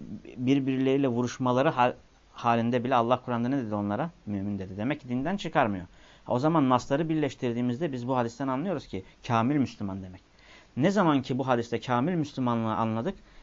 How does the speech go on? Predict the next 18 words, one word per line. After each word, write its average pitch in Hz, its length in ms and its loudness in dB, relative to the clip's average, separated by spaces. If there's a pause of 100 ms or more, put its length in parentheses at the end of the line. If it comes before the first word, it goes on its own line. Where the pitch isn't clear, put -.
demek 131 200 0
ki 123 80 -4
Müslümanda 120 440 -2
kamil 127 420 0
derece 139 280 0
var, 175 160 -2
kamil 110 300 -2
olmayan 101 360 -4
derece 95 280 -8
var. 95 100 -16 (260)
O 110 80 -4
zaman 113 280 -4
İslam'da 117 460 -4
da 117 60 -2
ne 123 140 -2
var? 147 180 0 (500)
Artma 123 360 -2
ve 147 140 0